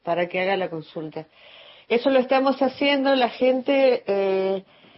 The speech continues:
una cosa que notamos es que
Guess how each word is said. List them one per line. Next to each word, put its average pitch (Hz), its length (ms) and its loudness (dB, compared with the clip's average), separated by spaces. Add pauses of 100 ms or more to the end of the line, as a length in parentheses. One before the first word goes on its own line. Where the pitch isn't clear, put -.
(220)
una 220 260 -2
cosa 254 300 0
que 240 160 0
notamos 247 760 0
es 214 220 -6
que 190 600 -4